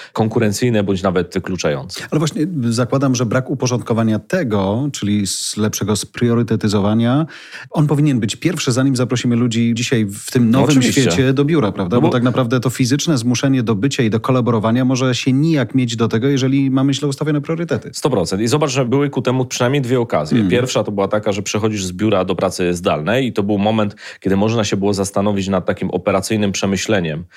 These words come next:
Speaker 1: w jaki sposób
Speaker 2: Mm.
Speaker 1: powinny wyglądać dobre spotkania online. Może powinno być ich mniej, może powinny być robione w inny sposób, może rzadziej, może częściej. Czyli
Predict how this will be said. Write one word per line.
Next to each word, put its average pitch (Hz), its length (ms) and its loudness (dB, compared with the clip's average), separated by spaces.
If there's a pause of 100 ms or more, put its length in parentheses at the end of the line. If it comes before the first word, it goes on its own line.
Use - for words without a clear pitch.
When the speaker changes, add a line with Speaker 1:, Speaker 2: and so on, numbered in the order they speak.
(160)
Speaker 1:
w 85 40 -4
jaki 127 300 0
sposób 110 400 -2
Speaker 2:
Mm. 123 140 4
Speaker 1:
powinny 107 240 2
wyglądać 98 540 0
dobre 104 360 0
spotkania 95 480 -2
online. 76 280 -2
Może 98 200 0
powinno 135 280 0
być 135 160 0
ich 120 200 -2
mniej, 85 300 0 (300)
może 104 240 0
powinny 117 400 0
być 107 240 0
robione 104 360 0
w 95 60 -6
inny 110 180 2
sposób, - 400 -6
może 113 280 2
rzadziej, 85 440 0
może 110 260 0
częściej. 92 480 -4
Czyli 104 240 -4